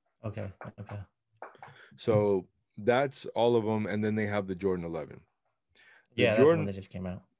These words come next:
Speaker 2: Yes. Uh, well, I guess at the end of the year, December.
Speaker 1: You know how they always have two elevens in December? Have you noticed that trend? There's always two elevens in
Speaker 2: Yeah.
Speaker 1: December.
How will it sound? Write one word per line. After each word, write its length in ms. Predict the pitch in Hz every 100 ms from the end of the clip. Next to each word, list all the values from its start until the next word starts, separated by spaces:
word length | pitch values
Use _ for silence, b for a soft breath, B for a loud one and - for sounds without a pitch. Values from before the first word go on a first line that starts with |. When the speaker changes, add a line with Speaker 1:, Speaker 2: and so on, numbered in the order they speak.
| -
Speaker 2:
Yes. 480 | 113 95 - -
Uh, 260 | 92 85 85 90
well, 380 | 117 117 104 90
I 120 | 110 101
guess 220 | 110 104
at 100 | 95
the 120 | 104
end 100 | 104
of 60 | 95
the 60 |
year, 220 | 95 110 117
December. 500 | 98 110 120 143 139 _ b b b b b b _ _
Speaker 1:
You 60 | 175
know 140 | 175
how 120 | 170 160
they 120 | 147
always 200 | 131 131
have 140 | 117
two 240 | - - 123
elevens 460 | 110 110 113 113
in 120 | 107
December? 380 | 101 95 107 104
Have 100 | 104
you 60 | 110
noticed 280 | 107 107 104
that 180 | 101 101
trend? 360 | 107 104 101
There's 160 | 110 107
always 200 | 107 104
two 200 | - 113
elevens 400 | 104 101 101 101
in 120 | 101 98 95
Speaker 2:
Yeah. 300 | 104 90
Speaker 1:
December. 40 | 104